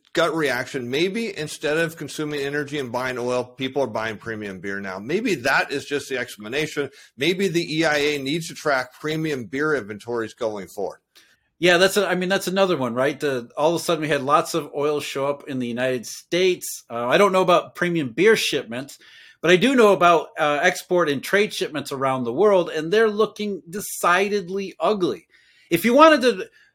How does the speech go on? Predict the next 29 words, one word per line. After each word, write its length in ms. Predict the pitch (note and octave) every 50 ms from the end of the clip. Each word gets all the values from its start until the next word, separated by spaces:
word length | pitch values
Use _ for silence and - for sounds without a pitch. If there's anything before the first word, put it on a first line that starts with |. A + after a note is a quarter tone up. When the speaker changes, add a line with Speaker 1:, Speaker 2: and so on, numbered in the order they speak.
| _ _
Speaker 2:
where, 460 | - D#3 F#3+ B3+ C#4+ C#4+ C4+ A#3+ F#3+ - -
if 320 | - G#3 F#3 F#3 F#3+ -
you 80 | F#3+ G#3+
want 140 | C4 C#4+ C#4
to 60 | B3+
identify 600 | G#3+ D#3+ - G3 G3 F#3+ F3+ - - F3+ E3+ D#3+
where 220 | D3+ D3+ E3+ F3+
we 100 | F3 E3
can 160 | E3 - C#3+ C3 -
actually 420 | D3 E3 E3 - - - D#3+ D3+
see 300 | C3 - - - D#3+ D3+
recession 600 | C3 B2 A#2+ - - D3 C#3+ C#3 - - C3 A2
right 300 | G#2 A#2+ C3 C#3 B2+ _
now 380 | B2 C3+ C#3 C#3 B2+ A2+ A2+ A2+
and 140 | - C#3+ C3
see 240 | - - G#3 G#3+ A3
it 120 | D#3+ C3+
very 320 | C3 D#3 F3 F#3 F3 D3+
clearly, 580 | A#2+ - - - F#3+ F#3+ E3 C3 A#2 A2+ A2+ C3
it's 160 | D#3 D#3+ -
in 180 | - G3+ F#3 E3+
a 80 | D3+
lot 320 | C#3 B2+ C3+ D3 D3+ D3 C#3+
of 100 | B2+ -
trade 320 | - - C3+ B2 B2+ A2
statistics. 680 | - - - - - - - A2 - _ - F#2 _ -
We 80 | D3+ C#3+
got 200 | E3 F3 D#3+ -
today, 680 | - D#3 C3+ B2 A#2+ D3+ C#3+ C3 B2+ B2+ B2+ C3+ C3